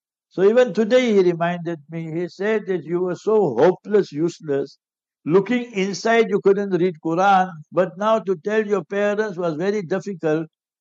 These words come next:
that, you know, that, "No, I can't make him." So I said, "Chalo, send him."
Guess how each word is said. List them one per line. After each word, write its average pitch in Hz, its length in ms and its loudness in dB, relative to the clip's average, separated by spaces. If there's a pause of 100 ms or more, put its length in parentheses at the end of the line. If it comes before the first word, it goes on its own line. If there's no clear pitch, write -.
(160)
that, 180 360 4
you 175 160 -4
know, 196 380 0
that, 165 260 -2
"No, 185 200 -2
I 175 180 -2
can't 196 300 -6
make 170 260 -8
him." 156 240 -6 (140)
So - 200 -8
I 180 60 -2
said, 202 300 -4
"Chalo, 208 360 -2
send 190 280 -4
him." 139 260 -14